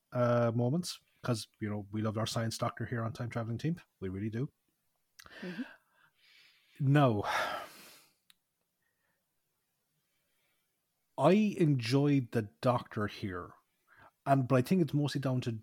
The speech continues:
Speaker 1: John's performance, because he
Speaker 2: Mm.
Speaker 1: gives us the full scope of the Doctor's humanity that he has developed over the course of his three incarnations.
Speaker 2: Mm.
Speaker 1: So I agree,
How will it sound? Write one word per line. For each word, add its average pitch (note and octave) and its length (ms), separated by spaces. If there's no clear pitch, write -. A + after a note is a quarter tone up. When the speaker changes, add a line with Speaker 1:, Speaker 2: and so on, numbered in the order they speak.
Speaker 1:
John's A#2 320
performance, - 840
because - 380
he C#3 100
Speaker 2:
Mm. A#2 40
Speaker 1:
gives B2+ 240
us A#2 140
the - 80
full - 460
scope B2 560
of A2+ 140
the A2+ 60
Doctor's - 520
humanity A2+ 720
that G#2 180
he A2+ 180
has G#2 460
developed A2 580
over A2+ 240
the G#2+ 80
course G2+ 300
of G2 60
his G2+ 120
three G2+ 180
incarnations. F2+ 760
Speaker 2:
Mm. D#3 200
Speaker 1:
So G#2+ 360
I A#2+ 80
agree, A2+ 420